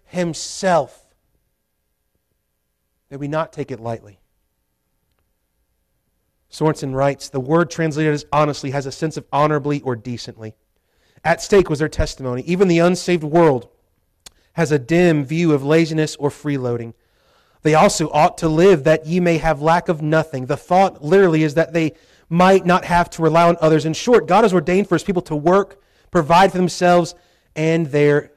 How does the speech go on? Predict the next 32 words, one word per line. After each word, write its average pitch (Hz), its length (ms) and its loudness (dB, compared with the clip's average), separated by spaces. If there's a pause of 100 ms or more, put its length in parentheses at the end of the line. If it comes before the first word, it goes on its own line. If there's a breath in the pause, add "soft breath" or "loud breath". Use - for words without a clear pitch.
(140)
families. 113 680 -12 (1600)
But 151 100 0
I 190 100 4
would 180 140 0
say, 190 220 -2
on 160 100 0
top 170 200 -2
of 147 80 -8
what 147 140 -2
Sorensen 175 480 -2
writes, 180 320 -2
this 170 200 -6
lack 147 260 0
of 135 100 -10
nothing 151 360 -2
is 123 120 -10
much 143 260 -8
more 151 200 -4
than 127 140 -10
a 113 40 -14
physical 135 460 -12
lacking 127 440 -6 (300)
where 135 260 -4
they 123 240 -14 (160)
become 143 340 -8
lazy 151 340 -2
and 131 60 -10
they're 131 80 -10
no 139 80 -4
longer 131 180 -4
working 131 300 -6
jobs. 127 460 -2